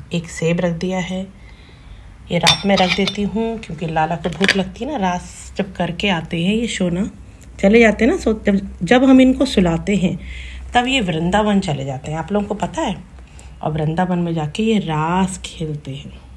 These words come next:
रास रचाते हैं और फिर आते हैं।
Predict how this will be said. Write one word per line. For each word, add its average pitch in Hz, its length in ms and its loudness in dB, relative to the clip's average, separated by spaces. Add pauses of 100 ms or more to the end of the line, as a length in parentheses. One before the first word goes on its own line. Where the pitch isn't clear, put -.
(960)
रास 170 380 2
रचाते 160 480 -6
हैं 214 300 -8
और 214 140 -2
फिर 220 240 0
आते 147 280 -2
हैं। - 180 -16